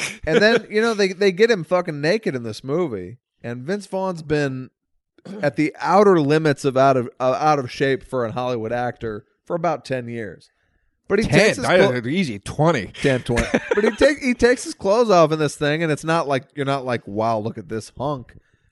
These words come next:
Speaker 2: But, you know, he's like a dude. And I love that he didn't get all jacked up for it. He's just like a dude. And then throughout the whole movie, he underplays everything.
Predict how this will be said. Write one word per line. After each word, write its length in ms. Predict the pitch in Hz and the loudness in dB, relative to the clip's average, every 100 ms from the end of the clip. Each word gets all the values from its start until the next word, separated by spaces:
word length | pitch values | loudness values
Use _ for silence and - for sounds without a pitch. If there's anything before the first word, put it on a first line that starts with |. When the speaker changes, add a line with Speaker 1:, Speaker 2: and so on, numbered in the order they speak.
| _ | _
Speaker 2:
But, 300 | 175 185 151 _ - - 175 _ | 2 2 0 _ -20 -20 -20 _
you 120 | - 220 | -2 0
know, 140 | 240 | 2
he's 180 | 240 220 | 2 2
like 120 | 226 | 2
a 60 | 220 | 2
dude. 640 | 165 185 262 247 151 87 _ _ | 2 4 6 4 2 -4 _ _
And 120 | - 156 | -4 0
I 80 | |
love 260 | 165 170 196 | 2 6 4
that 80 | 190 | 4
he 60 | 180 | -2
didn't 180 | 175 170 | -4 2
get 120 | 175 | 4
all 140 | 160 | 2
jacked 560 | 131 117 127 139 151 143 | 0 -2 0 0 -2 -4
up 200 | 139 139 | -6 -6
for 220 | 135 127 | -6 -4
it. 60 | 117 | -6
He's 80 | |
just 100 | 127 | -8
like 140 | 160 147 | -8 -6
a 80 | 127 | -6
dude. 580 | 101 117 127 120 92 - _ _ - _ _ | -8 -6 -4 -4 -8 -16 _ _ -20 _ _
And 180 | 143 147 | -4 0
then 240 | 156 151 - | 0 -2 -8
throughout 340 | - 170 180 | 0 2 4
the 120 | 175 | 2
whole 260 | 147 180 202 | 2 4 4
movie, 640 | 190 214 196 131 107 143 - _ _ | 4 4 4 0 -2 -6 -10 _ _
he 160 | - 143 | -6 -4
underplays 720 | 131 165 180 - 165 165 151 | -2 2 0 2 0 0 0
everything. 800 | 123 147 131 120 - 95 95 113 | -2 -2 -2 -4 -6 -12 -14 -16